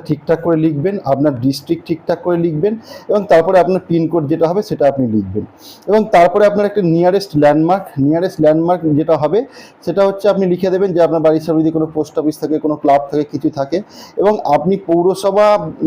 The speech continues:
গ্রাম পঞ্চায়েত এরিয়ার মধ্যে থাকেন, সেটা কিন্তু আপনাকে সিতে অপশান দিয়েছে, যে কোনো একটাতে আপনি অপশান দেবেন, মিউনিসিপ্যালিটি অথবা পঞ্চায়েত। আমার যেহেতু পঞ্চায়েত, তাই আমি পঞ্চায়েতে ক্লিক করলাম। তারপরেই দেখুন, আপনাকে নিচের দিকে চলে আসতে হবে, কয়েকটা শুধু টিক মার্কিং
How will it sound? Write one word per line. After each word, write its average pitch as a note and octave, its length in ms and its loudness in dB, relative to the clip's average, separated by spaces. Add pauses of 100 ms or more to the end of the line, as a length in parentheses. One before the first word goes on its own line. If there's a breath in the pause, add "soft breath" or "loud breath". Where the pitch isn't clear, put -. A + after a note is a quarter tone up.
(140)
গ্রাম D3 200 4 (100)
পঞ্চায়েত F3 380 2 (260)
এরিয়ার F3 300 2
মধ্যে E3 260 -2
থাকেন, E3 200 -2 (100)
সেটা E3 220 -4
কিন্তু F3+ 260 0
আপনাকে E3 280 0 (120)
সিতে D#3+ 280 -2 (520 loud breath)
অপশান D#3+ 300 -2
দিয়েছে, F3 280 0
যে D#3 120 -2
কোনো F#3 180 -2
একটাতে E3 300 -4
আপনি F#3+ 100 0 (100)
অপশান D#3+ 240 -4 (100)
দেবেন, G3 160 0 (100)
মিউনিসিপ্যালিটি D#3+ 640 0
অথবা D#3+ 180 -2 (120)
পঞ্চায়েত। D3 400 -2
আমার D3 220 0
যেহেতু D#3+ 180 -2 (100)
পঞ্চায়েত, D3+ 360 -2
তাই E3+ 140 0
আমি D#3+ 80 -2 (100)
পঞ্চায়েতে C#3 380 -2
ক্লিক A#2 260 -4
করলাম। G2 220 -6 (640 loud breath)
তারপরেই G#3 420 4
দেখুন, A#3 180 0 (100)
আপনাকে G3+ 240 -2 (100)
নিচের F3+ 240 0
দিকে G3 220 0
চলে F3+ 220 4
আসতে F3+ 140 -6
হবে, G3+ 180 2
কয়েকটা E3+ 280 0
শুধু F#3 200 0
টিক D3+ 140 0 (100)
মার্কিং E3 240 -2